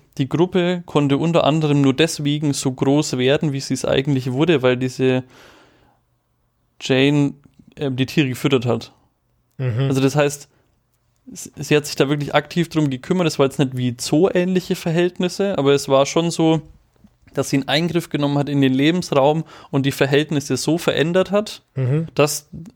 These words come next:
Speaker 1: über den, über die Dauer von zehn Jahren halt die, diese Gruppe so groß werden konnte, dass dann dieser Split überhaupt passiert ist. Und deswegen kriegt sie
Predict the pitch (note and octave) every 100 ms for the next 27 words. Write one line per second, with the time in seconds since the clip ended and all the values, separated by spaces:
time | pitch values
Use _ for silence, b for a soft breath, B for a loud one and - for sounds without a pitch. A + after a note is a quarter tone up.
0 | _ - D3+ C#3 C#3 C3+ B2+ - D3 B2+
1 | C3 B2+ C#3 C#3+ C3 C3 B2 A#2+ C3 D#3+
2 | D#3 D3+ C#3 - - B2+ B2+ B2 C#3+ C#3+
3 | - D#3 D3+ D#3+ F#3+ C#3 C3 C3+ C3+ C3
4 | C3+ D3+ C3 B2+ B2+ - D#3 D3 B2+ B2
5 | B2 - D3 C#3+ - B2 B2 C3 C3 C3+
6 | C3 - C3